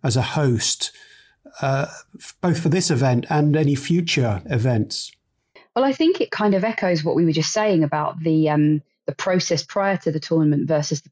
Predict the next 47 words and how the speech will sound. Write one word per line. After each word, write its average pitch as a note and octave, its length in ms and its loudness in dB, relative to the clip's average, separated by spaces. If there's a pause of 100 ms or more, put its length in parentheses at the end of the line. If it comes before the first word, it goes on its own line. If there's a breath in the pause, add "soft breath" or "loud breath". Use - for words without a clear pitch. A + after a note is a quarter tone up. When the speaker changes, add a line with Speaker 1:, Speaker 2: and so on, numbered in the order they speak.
Speaker 2:
process D3+ 360 -2
of C#3+ 60 -8
the D#3 80 -4
tournament D3+ 420 0
itself. D#3+ 520 -2
I D3 80 -2
think D#3+ 320 0 (260 soft breath)
in F#3 120 4
the E3 80 4
run-up F3+ 400 -2
to E3+ 120 -4
the E3 140 2
event, E3+ 380 2 (600)
uh, D3 380 0
sponsors F3 500 0
were F3 120 -2
probably E3 360 0
feeling D#3 340 2
a D#3 40 4
huge A#3+ 320 0
amount C#3+ 200 2
of C#3+ 60 0
trepidation D3+ 720 0
at - 120 -6
being D#3 220 2
aligned D3+ 440 2
with C3+ 180 -2
obviously D3 300 0
so D#3 200 0
many D3+ 220 2
of C3+ 60 -6
the - 60 -16
challenges D3+ 520 0
and, C#3 180 2
and C#3 300 -2
very C#3+ 340 0 (260)
problematic F3 600 -2
issues E3 320 0
that - 100 -2
were D#3 60 -6
coming C#3+ 260 0
to D#3+ 140 -4
light. F3 280 0
But F3 120 0
actually, D#3+ 400 0
I D3+ 80 0
think E3+ 320 0